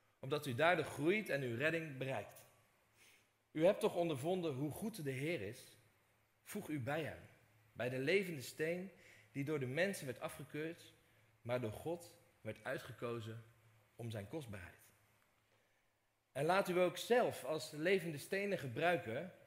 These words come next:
voor de bouw van een geestelijke tempel. Vorm een heilige priesterschap om geestelijke offers te brengen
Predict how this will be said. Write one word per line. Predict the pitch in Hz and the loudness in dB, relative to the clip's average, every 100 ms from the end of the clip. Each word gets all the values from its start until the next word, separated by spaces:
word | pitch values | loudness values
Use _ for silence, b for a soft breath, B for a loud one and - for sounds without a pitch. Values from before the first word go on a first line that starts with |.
| - | -20
voor | - 151 | -4 -2
de | 127 | -2
bouw | 98 151 185 | 2 4 4
van | 175 139 | 2 -2
een | 117 | -4
geestelijke | - 127 127 131 147 | -4 -4 -4 -10 -4
tempel. | 196 208 - - - - B B B 415 B B B - - | -2 -2 -4 -12 -18 -20 B B B -10 B B B -20 -8
Vorm | 143 202 220 214 208 | 4 6 6 2 -4
een | 131 | -6
heilige | 113 139 180 196 185 180 185 - - _ _ _ _ - | -6 -2 0 0 0 -4 -6 -12 -20 _ _ _ _ -6
priesterschap | 175 226 180 - 123 127 | -4 -2 -4 -4 -2 -4
om | 143 143 | -4 -6
geestelijke | - 190 202 190 - - | 0 0 0 -4 -4 -6
offers | 170 160 | -6 -8
te | - | -8
brengen | 117 139 165 190 | -4 -2 -2 -4